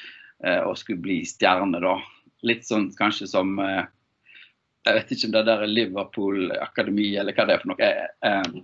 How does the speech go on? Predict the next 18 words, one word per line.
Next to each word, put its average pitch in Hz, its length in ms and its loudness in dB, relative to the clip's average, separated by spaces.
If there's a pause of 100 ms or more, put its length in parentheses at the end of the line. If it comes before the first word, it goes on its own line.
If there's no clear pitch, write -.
(1120)
eh, 101 80 -6
kanskje 113 260 0
det 113 80 4
er 110 60 6
ikke 131 160 0
sånn, 120 180 6
men 120 140 6
i - 20 10
hvert 139 140 6
fall 139 80 8
så 143 100 -4
var 143 160 8
det 117 120 6
en 123 80 4
veldig 139 180 6
amerikansk 120 640 0
greie 135 260 2
da. 131 140 2